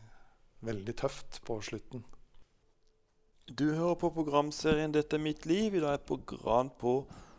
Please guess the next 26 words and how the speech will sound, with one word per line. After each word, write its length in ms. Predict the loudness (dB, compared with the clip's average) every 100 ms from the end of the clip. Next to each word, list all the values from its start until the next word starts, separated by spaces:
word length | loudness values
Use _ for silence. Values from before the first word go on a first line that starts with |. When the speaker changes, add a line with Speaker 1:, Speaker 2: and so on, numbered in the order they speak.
| -20 -14
Speaker 2:
Hadeland, 840 | 0 8 8 8 6 10 10 10
og 100 | 4
jeg 60 | 4
sitter 460 | 0 -2 0 0
her 120 | 2 0
med 200 | 0 0
Lise 480 | 2 2 2 -2 4
og 140 | 4 4
John 460 | 2 4 4 2 -6 -14 -14
Lere, 1040 | -4 0 6 8 8 6 2 2 2 2 2
som 480 | 0 0 2 2 0 -2
er 200 | 0 2
ledere 500 | 4 4 2 0 0 0
for 140 | 0
Evangeliesenterkontakten 1800 | 0 -2 0 2 4 4 4 2 -2 -2 -4 -2 -6 -4 -6 -6 -12 -6 -2
her 160 | -2 -2 -4
på 100 | -2
stedet. 840 | -2 -10 _ 4 6 6 4 2 2 0 -20 -20 -12
Vi 120 | -8
sitter 440 | -6 -6 0 2
her 320 | 4 4 2 0
i 80 | -4 -6
selve 320 | 2 2 4 0
lokalet 720 | 0 2 8 10 10 8 0
med 220 | 0
en 80 | -2